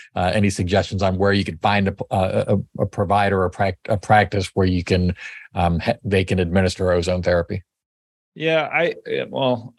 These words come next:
Speaker 2: Google <laughs> is honestly probably the best.
Speaker 1: It is the best.
Speaker 2: <laughs>
Speaker 1: All right.
Speaker 2: If you go to maps dot google dot com and search ozone therapy near me, it's gonna populate a bunch of clinics, and then just check out their websites to make sure they do I V ozone, 'cause there's also dental ozone. There's also injection ozone for joints.
Speaker 1: Mm-hmm.
Speaker 2: There's also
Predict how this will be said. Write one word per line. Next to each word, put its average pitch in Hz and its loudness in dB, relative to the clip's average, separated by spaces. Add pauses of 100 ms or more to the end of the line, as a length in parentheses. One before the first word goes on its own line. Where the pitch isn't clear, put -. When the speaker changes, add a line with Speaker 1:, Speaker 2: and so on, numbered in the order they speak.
(360)
Speaker 2:
Google 131 0
<laughs> - -6
is - -4
honestly 107 0
probably 110 0
the 107 -2
best. 101 0
Speaker 1:
It 135 0
is 135 2
the 147 -2
best. 131 0
Speaker 2:
<laughs> - 0
Speaker 1:
All 147 2
right. 120 0 (240)
Speaker 2:
If 127 0
you 143 2
go 131 4
to 123 2
maps 113 -2
dot 107 0
google 110 0
dot 104 2
com 95 -2
and 101 -4
search 98 -4
ozone 95 -2
therapy 92 -6
near 92 -2
me, 90 -6
it's 90 -10
gonna 85 -10
populate 90 -2
a 92 -4
bunch 87 -6
of - -20
clinics, 107 -4
and 92 -6
then 90 -6
just 82 -10
check 107 -4
out 82 -8
their 82 -8
websites 82 -6
to - -12
make 80 -8
sure 85 -10
they 85 -8
do 85 -10 (440)
I 95 2
V 87 -4
ozone, 87 -4
'cause 82 -10
there's 87 -8
also 92 0
dental 87 0
ozone. 87 -4
There's 87 -8
also 87 -6
injection 90 -6
ozone 87 -8
for 90 -12
joints. 87 -4
Speaker 1:
Mm-hmm. 87 -2
Speaker 2:
There's 90 -4
also 90 -2